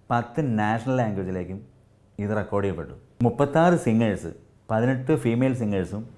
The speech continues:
പതിനെട്ട് മെയിൽ സിംഗേഴ്സും പാടിയത്. മെയിൽ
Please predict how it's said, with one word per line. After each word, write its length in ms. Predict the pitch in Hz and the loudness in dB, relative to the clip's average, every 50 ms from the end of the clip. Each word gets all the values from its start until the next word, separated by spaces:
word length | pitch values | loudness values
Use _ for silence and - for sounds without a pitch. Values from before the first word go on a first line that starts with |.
| - - - | -12 -6 -4
പതിനെട്ട് 340 | 101 104 113 117 113 - 135 127 | -2 -2 -2 -2 -2 -2 0 0
മെയിൽ 160 | 107 104 110 110 - | 2 2 0 0 -2
സിംഗേഴ്സും 400 | 107 98 98 95 90 - 104 110 - - - - - - - - - - - - - - - - | -2 -2 -2 -2 -2 -2 -4 -6 -8 -8 -14 -20 -20 -20 -20 -20 -20 -20 -20 -20 -20 -10 -2 2
പാടിയത്. 400 | 98 95 90 82 80 76 - 78 - - - - - - - - - 95 95 98 107 | 4 4 4 2 0 -4 -6 -8 -14 -18 -20 -20 -20 -20 -20 -8 -4 0 2 4 6
മെയിൽ 200 | 110 117 127 | 6 6 8